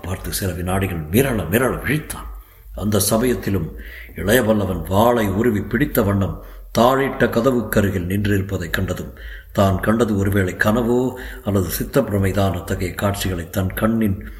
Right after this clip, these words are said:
முன்னால் உலாவ விட்டதோ என்று எண்ணி ஏதும் விளங்காததால் விளக்கத்துக்கு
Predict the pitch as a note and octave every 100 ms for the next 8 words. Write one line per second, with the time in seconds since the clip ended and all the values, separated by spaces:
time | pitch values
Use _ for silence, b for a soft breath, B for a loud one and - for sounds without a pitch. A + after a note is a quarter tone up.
0 | B B G#2 C#3 C#3 A#2+ G2+ A#2 C#3+ C3
1 | A2+ A2+ B2 B2 F2+ E2+ F#2+ D3 D#3+ G#2+
2 | - B B B - C3+ G3+ D3+ G2+ D3+
3 | F3 E3 C#3 A#2 G#2+ F#2+ A#2 F3+ - D#3
4 | A#2+ - G#2+